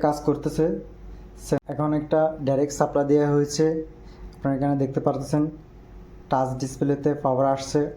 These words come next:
অর্থাৎ এটা সংযোগ ঠিক আছে। এখন আমরা on করব। on করা হয়েছে।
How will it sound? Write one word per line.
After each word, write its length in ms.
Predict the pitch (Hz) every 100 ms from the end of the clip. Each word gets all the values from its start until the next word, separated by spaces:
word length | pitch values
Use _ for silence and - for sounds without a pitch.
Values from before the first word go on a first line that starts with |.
| - 135
অর্থাৎ 220 | - 139 139
এটা 140 | 143 143 -
সংযোগ 280 | 139 135 135
ঠিক 120 | - 147
আছে। 140 | 135 151 139
এখন 140 | 135 131
আমরা 140 | 131 123
on 80 | 123 127
করব। 180 | 131 131 160 - - - - - - - - - - - - - - - - - -
on 80 | 131 131
করা 140 | 135 143
হয়েছে। 300 | 143 139 -